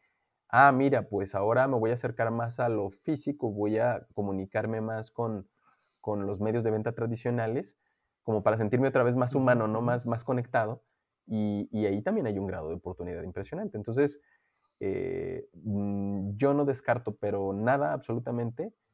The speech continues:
Speaker 1: los medios tradicionales, porque, eh, si bien es cierto, tal vez un volante, un díptico ya no tiene la efectividad que tenía hace muchos años, hay otros medios que siguen siendo bastante impactantes, como,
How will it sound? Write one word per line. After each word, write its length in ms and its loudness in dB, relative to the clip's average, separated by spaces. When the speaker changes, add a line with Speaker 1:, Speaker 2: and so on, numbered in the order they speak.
Speaker 1:
los 200 -2
medios 220 0
tradicionales, 640 -2
porque, 640 -4
eh, 220 -14
si 280 -2
bien 180 2
es 100 -2
cierto, 280 -2
tal 140 0
vez 200 -2
un 140 -2
volante, 640 2
un 160 0
díptico 480 -2
ya 200 -4
no 200 -4
tiene 180 -2
la 80 -2
efectividad 540 -4
que 100 -4
tenía 600 -6
hace 220 -10
muchos 300 -6
años, 340 -2
hay 200 4
otros 280 4
medios 320 0
que 100 -4
siguen 260 -4
siendo 560 0
bastante 580 -6
impactantes, 580 -10
como, 480 -4